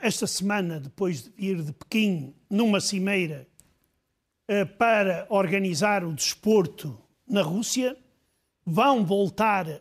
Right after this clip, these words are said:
a surgir os velhos desfiles desportivos na Praça Vermelha da época do Stalin. Para aqueles que ainda gostem dessas coisas, podem, eh, poderão vir a assistir.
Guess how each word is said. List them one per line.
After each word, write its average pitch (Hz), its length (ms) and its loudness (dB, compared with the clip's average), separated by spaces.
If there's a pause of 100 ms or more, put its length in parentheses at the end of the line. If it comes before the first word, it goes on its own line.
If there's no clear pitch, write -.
a 208 80 2
surgir 160 760 0 (300)
os 156 180 0
velhos 202 540 0
desfiles 202 800 -2 (240)
desportivos 185 960 -2
na 190 120 -2
Praça 214 440 -2
Vermelha 185 560 -2 (260)
da 196 160 2
época 202 460 0
do 135 60 -10
Stalin. 190 640 0 (440)
Para 180 180 0
aqueles 190 540 0
que 156 500 -8
ainda 208 360 0
gostem 190 500 -2 (320)
dessas 202 400 0
coisas, 156 580 -2 (640)
podem, 175 640 0 (100)
eh, 185 380 2 (280)
poderão 208 400 4
vir 165 500 0 (420)
a 202 100 2
assistir. 247 720 -2